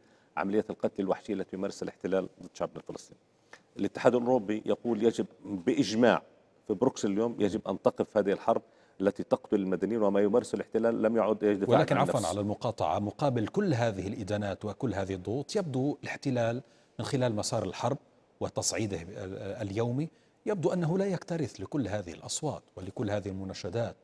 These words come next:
Speaker 2: والضغوط التي تمارس عليه والجهود التي تبذل والوساطات، أليس
Speaker 1: بالضبط،
Speaker 2: كذلك؟
Speaker 1: بالضبط. عندما نربط ذلك بمكالمة بايدن قبل ثلاث أيام أو أربع أيام مع نتنياهو،
Speaker 2: مم.
Speaker 1: مطالبته بهدنة ثلاث أيام،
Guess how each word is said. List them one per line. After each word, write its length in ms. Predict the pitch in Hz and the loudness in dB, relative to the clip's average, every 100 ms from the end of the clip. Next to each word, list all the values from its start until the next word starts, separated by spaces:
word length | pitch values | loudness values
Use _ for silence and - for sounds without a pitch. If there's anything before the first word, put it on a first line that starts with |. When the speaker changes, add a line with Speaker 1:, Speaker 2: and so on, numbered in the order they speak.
| _ | _
Speaker 2:
والضغوط 400 | 92 92 104 120 | -8 -4 -4 -4
التي 200 | 95 78 | -8 -10
تمارس 440 | 85 92 101 92 90 | -12 -8 -6 -4 -4
عليه 260 | 117 131 - _ _ _ _ - | -2 -2 -4 _ _ _ _ -6
والجهود 1160 | 98 101 104 - 95 90 - 117 101 104 139 110 | -2 0 -2 -4 -6 -6 -6 -4 -2 -2 0 0
التي 240 | 98 107 | -2 -2
تبذل 380 | - 185 - - _ _ _ _ _ 90 | 0 0 0 -10 _ _ _ _ _ -8
والوساطات، 680 | 90 92 107 170 151 - - _ _ - | -6 -4 -4 -2 -4 -6 -20 _ _ -10
أليس 200 | 113 - | 4 6
Speaker 1:
بالضبط، 220 | 202 170 | 10 10
Speaker 2:
كذلك؟ 280 | 131 - - | 10 6 -2
Speaker 1:
بالضبط. 340 | 101 143 139 107 | 0 4 4 4
عندما 260 | 135 120 | 4 6
نربط 380 | 131 151 127 120 | 6 6 4 4
ذلك 200 | 127 117 - | 4 2 2
بمكالمة 1120 | 107 107 110 107 101 95 104 101 139 123 110 - | 4 4 2 2 0 0 -4 2 4 4 2 4
بايدن 260 | 117 107 104 | 4 4 0
قبل 280 | 120 104 | 2 2
ثلاث 320 | - 104 95 98 | 4 4 4 2
أيام 280 | 90 90 87 | 0 0 0
أو 100 | 104 | 0
أربع 160 | 95 | 2
أيام 220 | 98 101 98 | 2 2 0
مع 120 | 90 | -2
نتنياهو، 500 | 90 85 82 85 104 | -2 -4 -4 -4 -6
Speaker 2:
مم. 60 | 95 | -6
Speaker 1:
مطالبته 500 | 98 104 101 95 92 | -2 0 0 -2 -4
بهدنة 300 | 92 98 90 | -2 -2 -2
ثلاث 280 | 92 85 85 | -2 -2 -6
أيام، 220 | 78 | -8